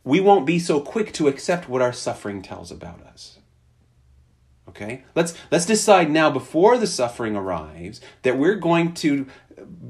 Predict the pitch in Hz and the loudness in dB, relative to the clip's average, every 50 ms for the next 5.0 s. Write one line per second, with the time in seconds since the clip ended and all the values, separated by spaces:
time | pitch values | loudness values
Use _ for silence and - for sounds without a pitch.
0 | - - - 139 139 135 127 127 147 160 180 190 196 185 165 156 156 147 139 139 | -16 -4 0 2 4 4 4 2 0 0 2 0 0 0 0 2 2 4 4 4
1 | 147 160 170 165 156 143 123 107 117 113 117 123 135 151 175 190 196 190 180 165 | 4 4 4 2 2 0 -2 -4 -6 -4 -2 2 4 4 4 4 2 0 -4 -2
2 | 127 131 127 123 113 110 110 - 120 113 113 - 113 120 120 139 151 165 170 165 | -2 -2 -2 -2 -2 -4 -4 -6 -6 -8 -6 -4 -4 -4 -2 0 0 0 0 0
3 | 143 117 110 113 120 123 147 165 185 196 185 175 - - 156 135 127 120 120 117 | -2 -4 -4 -2 0 2 2 2 2 0 -2 -4 -6 -6 -4 -4 -4 -4 -4 -6
4 | 117 - 113 110 104 101 - 98 95 90 87 87 85 85 101 117 135 - - | -8 -8 -8 -8 -8 -8 -8 -6 -6 -6 -6 -6 -6 -8 -8 -10 -12 -16 -20